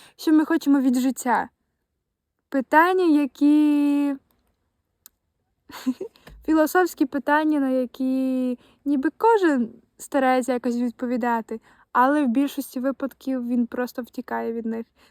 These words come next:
тому що вони незручні, але вони ключові. І з цими фундаментальними питаннями і цінностями дуже важливо розібратися в моменті такого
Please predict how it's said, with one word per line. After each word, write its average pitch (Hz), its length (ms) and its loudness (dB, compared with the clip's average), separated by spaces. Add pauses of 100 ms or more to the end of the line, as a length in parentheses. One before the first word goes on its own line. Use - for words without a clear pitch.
тому 311 180 4
що 311 140 0
вони 302 140 2
незручні, 269 1040 2 (840)
але 277 260 4
вони 269 500 2 (880)
ключові. 226 720 -2 (480)
І 254 240 0
з 233 60 -6
цими 277 240 2
фундаментальними 262 880 2
питаннями 262 640 0
і 240 40 -2
цінностями 302 680 -6
дуже 277 260 -2
важливо 254 420 -4
розібратися 254 720 -4
в - 20 -4
моменті 247 500 -4
такого 240 760 -4